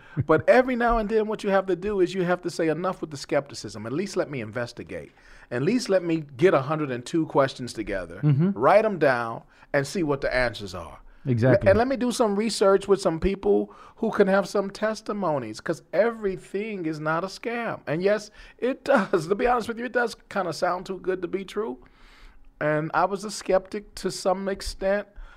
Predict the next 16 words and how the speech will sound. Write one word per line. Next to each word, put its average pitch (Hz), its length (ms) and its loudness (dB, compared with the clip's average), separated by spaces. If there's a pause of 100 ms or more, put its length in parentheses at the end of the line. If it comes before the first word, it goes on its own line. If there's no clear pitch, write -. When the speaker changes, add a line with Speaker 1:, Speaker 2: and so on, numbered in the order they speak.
(180)
Speaker 2:
but 139 140 0
man, 202 540 -2
I, 196 540 0 (380)
I 143 140 4
took 202 300 -6
the 226 80 -2
risk. 233 420 -2 (100)
I 135 120 2
took 151 240 -6
the 160 80 -6
chance. 165 400 -4
And 131 80 -4
here's 170 180 0
what 170 120 4
I 170 60 6
discovered. 160 520 -2